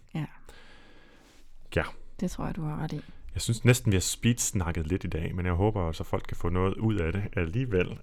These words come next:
Speaker 1: Jamen, vi er
Speaker 2: Øh,
Speaker 1: nået
Speaker 2: altså,
Speaker 1: omkring rigtig mange ting.
Speaker 2: vi, vi havde bare så mange ting, vi synes, vi skulle have med her, men jeg ved også, at rigtig mange,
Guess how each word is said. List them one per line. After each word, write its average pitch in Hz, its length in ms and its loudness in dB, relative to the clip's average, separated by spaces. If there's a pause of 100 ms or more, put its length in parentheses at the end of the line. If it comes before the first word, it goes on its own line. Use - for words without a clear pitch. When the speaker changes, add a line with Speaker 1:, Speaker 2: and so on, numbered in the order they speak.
Speaker 1:
Jamen, - 140 8
vi - 60 12
er 233 40 12
Speaker 2:
Øh, 233 40 12
Speaker 1:
nået 220 100 10
Speaker 2:
altså, 208 100 10
Speaker 1:
omkring 233 260 6
rigtig 233 280 4
mange 180 220 6
ting. 196 160 8
Speaker 2:
vi, - 240 6
vi 110 80 8
havde 113 160 10
bare 107 180 6
så - 80 0
mange 98 180 0
ting, 92 260 -2
vi 90 40 -6
synes, - 280 -4
vi 92 40 -2
skulle - 420 -6
have 85 140 -4
med 98 200 0
her, 117 120 0
men 101 120 0
jeg 92 120 4
ved 98 100 10
også, 90 200 4
at 90 60 0
rigtig 92 240 2
mange, 92 240 2